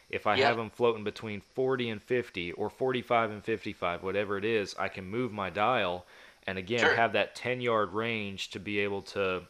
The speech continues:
Speaker 1: shoot, excuse me, shoot my pin gap
Speaker 2: For sure.
Speaker 1: between those two marks. So I,
Speaker 2: Yeah.
Speaker 1: I, I know we've talked on the podcast before with Mike Teepee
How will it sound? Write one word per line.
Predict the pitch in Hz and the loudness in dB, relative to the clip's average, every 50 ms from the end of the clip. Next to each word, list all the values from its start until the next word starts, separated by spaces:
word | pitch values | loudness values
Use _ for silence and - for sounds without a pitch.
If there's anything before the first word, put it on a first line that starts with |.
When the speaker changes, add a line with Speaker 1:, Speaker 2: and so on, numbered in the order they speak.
| _ - | _ -12
Speaker 1:
shoot, | - - - 113 117 - - _ _ _ - | -10 -8 -6 -6 -6 -8 -10 _ _ _ -16
excuse | - - 117 117 95 | -14 -8 -8 -8 -6
me, | 98 92 | -4 -4
shoot | - - - 123 117 | -4 -2 -2 -4 -2
my | 101 95 | -2 -2
pin | 87 - - 127 131 127 | -2 -2 -4 -4 -4 -2
gap | 98 95 90 90 90 - - - - - - - - - _ _ _ _ - | -2 0 0 0 0 -2 -6 -20 -20 -20 -20 -20 -20 -20 _ _ _ _ -6
Speaker 2:
For | - - | -6 -2
sure. | - 131 120 107 - | 2 2 2 2 0
Speaker 1:
between | - 117 110 107 | -2 -4 -2 0
those | 107 101 95 - | 0 -2 -2 -4
two | - - 104 92 | -4 -6 -6 -4
marks. | 92 101 104 95 82 - - - - - | -4 -2 -2 -2 -2 -2 -6 -14 -12 -12
So | - - 123 113 107 104 104 92 - - - - - - - - - - | -10 -4 0 2 2 2 0 -2 -8 -18 -20 -20 -20 -20 -20 -20 -4 2
I, | 117 117 113 113 110 | 6 6 6 6 4
Speaker 2:
Yeah. | 120 - - - _ - - - - - - - - | 0 -4 -10 -14 _ -20 -20 -20 -20 -20 -20 -20 -6
Speaker 1:
I, | - 107 101 - - | -4 -4 -4 -2 0
I | 104 110 | -2 0
know | 113 131 135 139 | 2 4 4 4
we've | 135 135 127 113 - - | 4 2 0 -2 -2 -2
talked | - 123 113 113 - - | 0 2 2 2 2 -2
on | 117 110 | -4 -6
the | 101 | -6
podcast | - - 110 110 104 - 110 101 - - | -2 0 2 2 2 0 -4 -4 -6 -10
before | - - - 113 117 117 113 110 | -14 -10 -4 0 2 2 2 2
with | 104 104 104 98 90 - - | 2 2 0 0 0 -6 -6
Mike | 107 107 101 95 - - | -4 -2 -2 -2 -2 -4
Teepee | - 135 139 - - 113 101 98 95 | -4 -4 -4 -2 -4 -6 -6 -6 -6